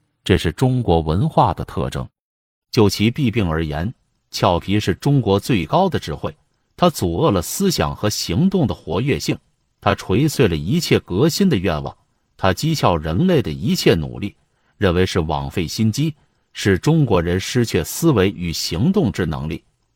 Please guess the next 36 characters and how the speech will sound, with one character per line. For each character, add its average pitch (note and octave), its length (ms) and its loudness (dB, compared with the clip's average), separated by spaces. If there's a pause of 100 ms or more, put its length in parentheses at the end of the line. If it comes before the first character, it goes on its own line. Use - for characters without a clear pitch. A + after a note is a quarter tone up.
(120)
他 - 140 2
用 F#2+ 180 2
一 F2 120 -2
种 D2+ 200 -4
神 - 300 -4
秘 F#3+ 240 4
的 G#2 100 0
方 E3 280 2
法 C#2 340 -4
减 E2 260 0
弱 E2+ 160 0
一 G2 280 0
切 D3+ 200 2
人 E2 300 -2
类 F3 160 2
的 E2 80 -4
活 E2 320 -2
动 G#2+ 180 0
至 G#2 240 0
紧 D2+ 220 -6
肤 A#2+ 240 0
冲 D3 260 2
击 D3 160 0
及 F3 280 -2
其 B2 260 -2
他 D3 200 0
维 A2 280 0
持 B2 160 0
生 F3 380 2
物 D3 100 2
的 F2+ 100 -2
必 G#2+ 240 -2
须 A2 200 -2
之 A2 120 -4
程 C#2 300 -8
度。 - 160 -12